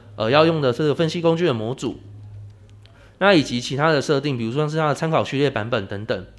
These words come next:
那接着我们就可以让，呃，使用者直接透过，呃，可能是 Web 界面去执行这个转换任务。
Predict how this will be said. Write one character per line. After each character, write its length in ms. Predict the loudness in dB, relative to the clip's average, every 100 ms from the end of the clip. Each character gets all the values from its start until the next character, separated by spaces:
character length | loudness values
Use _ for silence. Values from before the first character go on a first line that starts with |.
| -20 -20 -20 -20 -20 -20 -20 -20 -20 -20 -20 -20 -4
那 100 | 6
接 60 | 10
着 80 | 10
我 40 |
们 80 | 8
就 80 | 4
可 120 | 6
以 80 | 6
让， 280 | 4 0 -4
呃， 120 | -4
使 120 | -2
用 120 | -2
者 80 | 0
直 60 | 0
接 120 | -2
透 160 | -2
过， 400 | 0 4 4 4 -2
呃， 200 | -6 -4
可 120 | -6
能 80 | -4
是 80 | 0
Web 260 | 2 0
界 160 | -2 -4
面 160 | -6
去 140 | -6 -8
执 160 | -10
行 160 | -10 -8
这 80 | -6
个 80 | -6
转 160 | -6
换 160 | -6 -4
任 160 | -2
务。 240 | -2 -4